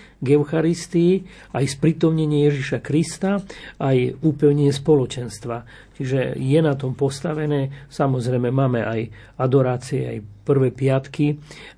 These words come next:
a, mm, ľudia si ešte robia u nás, e, prvopiatkové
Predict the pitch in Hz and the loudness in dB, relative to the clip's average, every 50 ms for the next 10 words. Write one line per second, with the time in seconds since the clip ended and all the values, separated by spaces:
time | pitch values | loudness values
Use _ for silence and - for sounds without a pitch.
0 | - - 123 120 117 117 120 131 - 131 123 120 123 - - - - - 127 135 | -4 -2 -2 -2 -2 -4 -4 -6 -6 -6 -6 -6 -6 -8 -10 -10 -6 -2 0 2
1 | 135 127 131 127 120 110 - - 143 127 - - - - 135 135 135 131 120 127 | 2 2 2 2 0 0 0 2 2 2 0 0 -2 0 2 2 2 2 0 0
2 | 120 110 107 107 107 - - 127 123 123 117 110 113 110 - - - 143 120 131 | -2 -2 -4 -6 -8 -10 -8 -6 -4 -4 -4 -4 -6 -8 -8 -8 -8 -6 -6 -6
3 | 127 117 - - 131 117 120 117 117 - 127 120 117 - - - 135 117 117 127 | -8 -8 -6 -6 -4 -4 -4 -4 -4 -4 -6 -6 -6 -8 -8 -6 -6 -4 -4 -6
4 | 135 | -8